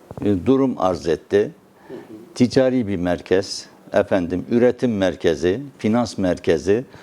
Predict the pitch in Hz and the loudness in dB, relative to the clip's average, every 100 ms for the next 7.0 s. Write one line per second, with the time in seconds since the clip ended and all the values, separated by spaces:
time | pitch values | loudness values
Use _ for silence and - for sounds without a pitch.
0 | - - - 107 113 107 123 113 104 139 | -20 -10 -2 0 0 -2 -2 -2 -2 -4
1 | - 110 90 95 95 95 - - 90 107 | -4 -2 2 2 2 -2 -4 -4 -4 -2
2 | 90 98 90 90 - 92 90 - - - | 0 0 0 -4 -2 0 0 -4 -12 -20
3 | - - 113 107 98 107 101 95 - 113 | -8 -2 0 2 0 -2 -2 0 0 0
4 | - 90 95 135 143 _ - - - - | 0 0 0 -2 -6 _ -20 -20 -20 -2
5 | 98 98 95 87 135 147 - 117 - 113 | 0 2 0 0 -2 -2 -2 -2 0 0
6 | 135 160 151 139 120 95 98 80 71 | 0 -2 0 2 2 2 0 0 -4